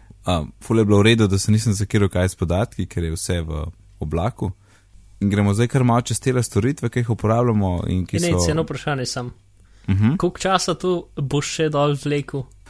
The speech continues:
Speaker 1: Saj bom prišel do tega, ja.
Speaker 2: Okej.
Speaker 1: V glavnem, jaz uporabljam, uporabljam Backblaze, je za Windows in Mac. Se naročiš, nadaš majhen, majhen programček gor na računalnik, določiš, katere mape naj ti backupira.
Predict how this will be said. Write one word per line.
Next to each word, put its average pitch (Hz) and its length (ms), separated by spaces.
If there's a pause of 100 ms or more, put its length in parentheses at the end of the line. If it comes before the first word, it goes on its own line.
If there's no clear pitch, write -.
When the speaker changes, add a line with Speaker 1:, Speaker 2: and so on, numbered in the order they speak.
(140)
Speaker 1:
Saj - 280
bom 117 180
prišel 120 340
do 87 100
tega, 92 280
ja. 82 320
Speaker 2:
Okej. 131 320 (400)
Speaker 1:
V - 160
glavnem, 120 400
jaz 151 180
uporabljam, 113 640 (180)
uporabljam 104 540
Backblaze, 104 960 (260)
je 98 360
za 92 180
Windows 90 580
in 90 220
Mac. 87 280 (760)
Se - 180
naročiš, 104 520 (360)
nadaš 104 460
majhen, 113 340
majhen 107 300
programček 92 640
gor 90 220
na 87 120
računalnik, 123 760
določiš, 95 520
katere 101 400
mape 92 360
naj 87 140
ti - 140
backupira. 107 760